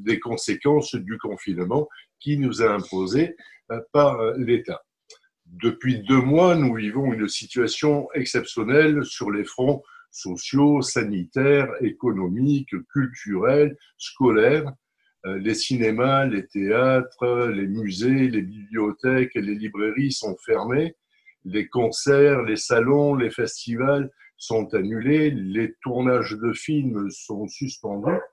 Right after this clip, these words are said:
Profitant de l'aubaine, Amazon, Apple, euh, la fnac, Cultura, euh, et d'autres offrent des services gratuits pour attirer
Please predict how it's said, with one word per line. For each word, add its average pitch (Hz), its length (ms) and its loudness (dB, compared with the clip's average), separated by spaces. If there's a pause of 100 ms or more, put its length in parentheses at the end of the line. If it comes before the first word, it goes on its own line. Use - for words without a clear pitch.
(640)
Profitant 135 580 4
de 123 80 2
l'aubaine, 120 800 2 (300)
Amazon, 120 800 4 (180)
Apple, 135 1040 4 (320)
euh, 104 220 -12
la 107 160 -2
fnac, 131 540 -2 (200)
Cultura, 127 640 -4 (480)
euh, 104 300 -12 (120)
et 117 140 -2
d'autres 139 500 4 (200)
offrent 120 580 2 (160)
des 107 220 0
services 123 440 -2
gratuits 135 680 -2
pour 107 200 2
attirer 117 600 0